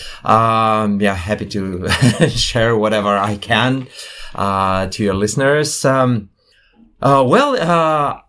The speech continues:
I actually, uh, grew up, uh, here in Irkutsk. Uh, yeah, and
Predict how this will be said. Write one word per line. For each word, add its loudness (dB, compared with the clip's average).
I -2
actually, 2
uh, 0
grew 2
up, 2
uh, 2
here 0
in 0
Irkutsk. -2
Uh, 0
yeah, 0
and -2